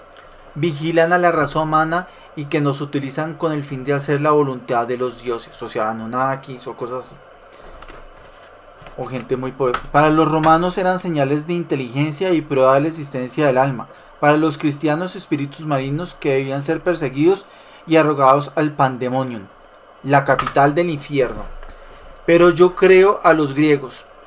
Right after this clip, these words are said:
Para mí un demonio es un espíritu guardián, un digin, una destilación del yo,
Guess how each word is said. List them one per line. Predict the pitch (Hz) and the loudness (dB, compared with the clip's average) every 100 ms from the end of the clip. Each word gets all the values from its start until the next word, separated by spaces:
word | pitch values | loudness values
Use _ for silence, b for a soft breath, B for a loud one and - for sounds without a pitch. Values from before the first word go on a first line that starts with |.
| - - | -20 4
Para | 156 156 | 6 6
mí | 156 175 | 4 0
un | 190 | 0
demonio | 196 190 185 185 190 - | 0 0 0 -2 -4 -2
es | 180 170 | -2 -2
un | 185 | -6
espíritu | 180 - 175 180 196 175 | -8 -4 -2 -2 -2 2
guardián, | 156 139 143 143 127 - - - - - - - - - | 2 2 0 -2 -2 -12 -20 -20 -20 -20 -20 -20 -16 -2
un | 180 180 | 0 2
digin, | 214 175 147 110 - - - - - - | 0 -2 -4 -6 -12 -20 -20 -20 -20 -16
una | - 165 180 | -6 -2 0
destilación | 202 214 - 170 151 143 151 143 | 2 0 0 0 2 0 -4 0
del | 165 156 | 0 2
yo, | 165 147 | 2 2